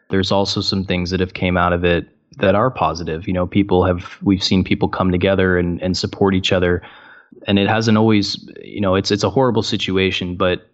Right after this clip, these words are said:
when you look at it in a positive way, you can see that it's really tested character and, and brought in people closer together through it. And so with that being said, I mentioned I started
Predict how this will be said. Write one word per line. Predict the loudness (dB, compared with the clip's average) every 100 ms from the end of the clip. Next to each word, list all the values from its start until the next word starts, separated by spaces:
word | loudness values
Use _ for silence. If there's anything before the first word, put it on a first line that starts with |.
| -4
when | 0
you | 2
look | 2 2
at | -2
it | -2
in | -4
a |
positive | -2 -2 -2 -4 -6
way, | -2 -2 -2 -4
you | -4 -4
can | -2
see | -2 0 2
that | 2 -2 -6 _ _ -8
it's | -6 0
really | 2 2
tested | 0 -2 -4 -2 -4 -4 -10 _ _ -18 -14 -12
character | -2 0 0 0 -2 -2 -6
and, | -4 -2 -2
and | 0 2
brought | 2 0
in |
people | 0 0 0
closer | -2 -2 -2 -6
together | -4 -2 0 -2
through | -2 0 2
it. | 0 -4 -20 -20 -20 -20 -4
And | 0
so | 2 2 0 0
with | 0 0 0
that | -2 0
being | 0 0
said, | 0 0 0 -2 -4 -8
I | -2
mentioned | 0 2 2 0
I | 0
started | 0 2 2 2 -2